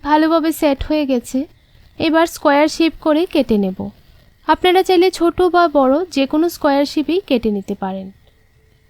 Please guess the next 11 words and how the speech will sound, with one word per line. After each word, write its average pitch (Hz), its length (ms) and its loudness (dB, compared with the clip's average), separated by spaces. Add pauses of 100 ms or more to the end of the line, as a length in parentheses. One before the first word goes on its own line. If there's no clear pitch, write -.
(500)
তো 330 100 0
দেখুন 330 360 -2 (580)
দেখতে 277 320 0
কত 320 260 -2
ভালো 294 280 -2
লাগছে, 294 380 -2 (140)
খেতে 302 280 0
ভীষণ 285 420 0
মজাদার 269 440 0
হয়। 240 240 -4 (160)
অবশ্যই 311 400 0